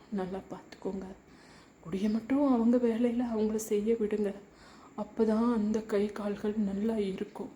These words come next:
ரொம்ப பெட்ரிடன் ஆயிட்டாங்களா, அவங்கள வேண்ட சொல்லுங்க.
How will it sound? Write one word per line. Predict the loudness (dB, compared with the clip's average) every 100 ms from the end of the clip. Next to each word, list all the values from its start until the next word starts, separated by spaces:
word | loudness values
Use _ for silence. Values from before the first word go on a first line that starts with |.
| -20 -20 -20 -20 -20 -20 -20 -14 0
ரொம்ப | 6 8 8 6 2
பெட்ரிடன் | -4 0 0 2 2
ஆயிட்டாங்களா, | 2 0 -4 -4 -2 -4 -6 -12 -20 -20 -20 -20 -12 0
அவங்கள | 4 6 6
வேண்ட | 6 6 4 2
சொல்லுங்க. | 0 -2 -4 -6